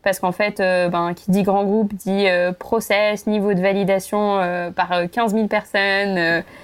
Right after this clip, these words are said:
et cetera. Donc, faut anticiper au maximum, euh, pour avoir une chance que le projet, euh, ben, voit le jour,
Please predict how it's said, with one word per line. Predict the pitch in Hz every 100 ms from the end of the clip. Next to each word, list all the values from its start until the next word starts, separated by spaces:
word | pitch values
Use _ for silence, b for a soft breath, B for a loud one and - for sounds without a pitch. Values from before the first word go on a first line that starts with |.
| B B
et | 214
cetera. | - 233 233 208 214 247 202
Donc, | 196 180
faut | - 208
anticiper | 185 208 - - - 202 240
au | 220 185
maximum, | 190 190 - 196 208 233 254 B B B -
euh, | 180 180 175 175
pour | -
avoir | 185 185 185
une | 190
chance | 233 226
que | -
le | 190 175
projet, | 175 - - 202 208 214 190 170
euh, |
ben, | 170 180 175
voit | 180 180
le |
jour, | 175 220 247 240